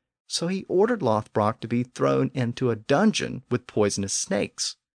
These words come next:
where he died a slow and painful death. As he was dying in the pit, he supposedly condemned the king and the king's supporters. He screamed that his sons would avenge his death,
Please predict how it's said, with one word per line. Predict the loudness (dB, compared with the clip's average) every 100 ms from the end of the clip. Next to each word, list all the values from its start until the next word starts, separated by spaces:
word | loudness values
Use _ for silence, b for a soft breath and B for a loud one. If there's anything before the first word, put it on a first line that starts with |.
| 0
where | 2 4
he | 0
died | 2 2 2 0
a | -2
slow | -4 -4 0 2 0
and | -2
painful | -6 -8 -8 -10
death. | 2 4 6 2 _ _ _ _ _ _ _ _ _ _ _ _ _
As | 0 2
he |
was | 4 2
dying | 4 4 4 2
in | 0
the |
pit, | 2 2 2 0 _
he | 0
supposedly | 0 0 -2 0 2 2 0 -2
condemned | -2 -2 0 0 0 -2
the |
king | -4 -2 0 0 -2
and |
the | -4
king's | -2 -2 -2
supporters. | -6 0 2 2 -2 -10 -12 _ _ _ _ _ _ -4
He | 2
screamed | 4 6 6 6 6
that | 6
his | 4
sons | 4 4 4 4 2
would | 2 2
avenge | 4 4 4 2
his | 0 0
death, | 4 2 2